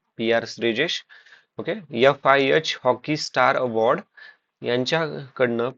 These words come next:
player of the year हा अवॉर्ड हरमनप्रीत सिंग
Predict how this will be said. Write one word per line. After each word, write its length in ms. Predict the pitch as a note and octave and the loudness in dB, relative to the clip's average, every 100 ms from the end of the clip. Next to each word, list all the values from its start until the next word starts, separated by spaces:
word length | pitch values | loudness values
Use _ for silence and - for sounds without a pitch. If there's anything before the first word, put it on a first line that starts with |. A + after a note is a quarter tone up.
| - | 2
player 220 | B2+ C#3 | 4 4
of 240 | C#3 B2+ | 2 0
the 80 | C3 | -2
year 340 | B2+ B2 A#2+ B2+ - | -2 -2 0 0 0
हा 120 | C3+ | 2
अवॉर्ड 360 | C3 A2 A#2 D3+ _ _ _ _ _ _ | 2 2 0 0 _ _ _ _ _ _
हरमनप्रीत 880 | - C3 C#3 D3 D3+ D3 D3+ F#3+ - | 0 2 4 2 0 -2 0 0 -2
सिंग 380 | - D#3 F#3+ | -6 -2 -2